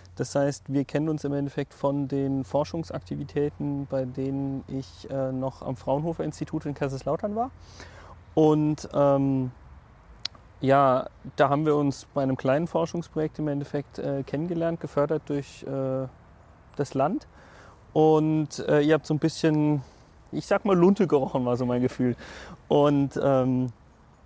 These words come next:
ja, dadurch <clears throat> sind wir dann auf euch nochmal später zugekommen, haben gesagt, hier, wir möchten gerne ein größeres Forschungsprojekt machen. Es geht um Prozesse, Prozessverbesserung, alles im Bereich Agilität. Und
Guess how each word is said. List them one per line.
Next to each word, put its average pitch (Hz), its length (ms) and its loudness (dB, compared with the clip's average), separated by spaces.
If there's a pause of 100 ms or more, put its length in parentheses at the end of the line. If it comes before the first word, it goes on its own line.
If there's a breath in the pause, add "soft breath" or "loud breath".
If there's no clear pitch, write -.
(420)
ja, 147 180 4
dadurch 131 520 0 (440)
<clears throat> 143 400 -2
sind - 300 2
wir 160 140 4
dann 180 160 0
auf 160 120 0
euch 156 220 0
nochmal 139 200 -2
später 147 360 -4
zugekommen, 185 480 -6
haben 160 120 -2
gesagt, 151 220 -2
hier, 160 220 -2
wir 135 80 -4
möchten 143 300 -4
gerne 139 200 -2
ein - 20 -4
größeres 156 420 -4
Forschungsprojekt - 680 -6
machen. 175 380 -4 (400 loud breath)
Es - 100 -18
geht 139 200 -2
um 127 100 -4
Prozesse, 156 580 -2
Prozessverbesserung, 139 1120 -4
alles 135 280 -4
im 135 100 -6
Bereich 127 340 -4
Agilität. 127 680 -6 (680 loud breath)
Und 151 640 2